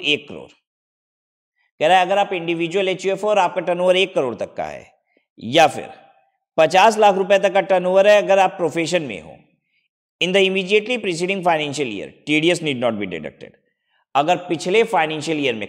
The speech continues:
करंट फाइनेंशियल ईयर, जैसे कि करंट फाइनेंशियल ईयर है आपका तेईस चौबीस, तो तेईस चौबीस में टीडीएस काटना है कि नहीं, ये बात डिपेंड करती है कि बाईस तेईस में आपका टर्नओवर कितना था। अगर बाईस तेईस में मेरा टर्नओवर एक करोड़ रुपए के नीचे था,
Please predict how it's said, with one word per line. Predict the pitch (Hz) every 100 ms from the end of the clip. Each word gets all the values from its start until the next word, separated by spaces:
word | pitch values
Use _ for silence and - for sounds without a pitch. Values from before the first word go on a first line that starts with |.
| -
करंट | 160 214 196
फाइनेंशियल | 185 170 170 165 165
ईयर, | 170 165
जैसे | 156 170
कि | 165
करंट | 160 170 170
फाइनेंशियल | 160 160 151 160
ईयर | 160 160
है |
आपका | 156 165
तेईस | - 156 147
चौबीस, | - 80 - - - _ _ _ _ 165
तो |
तेईस | 151 151 202 254 254
चौबीस | 220 202 202 202
में | 226
टीडीएस | - 185 185 220
काटना | 220 170 156 196 226
है | 226
कि | -
नहीं, | 190 208 190
ये |
बात | 180 202
डिपेंड | 175 165 214 208
करती | 202 180 196
है | 202
कि | 208
बाईस | 147 147 190 226
तेईस | 220 196 185
में | 180
आपका | 175 180
टर्नओवर | 156 147 147
कितना | 127 - 98
था। | - - _ _ _ _ _
अगर | 151 180 220
बाईस | 120 156 240 233
तेईस | 226 208
में | 220
मेरा | 214 208
टर्नओवर | 202 196 196 214
एक | 208 175 196
करोड़ | 208 196
रुपए | 190 196
के | 202 208
नीचे | 196 202 226
था, | 131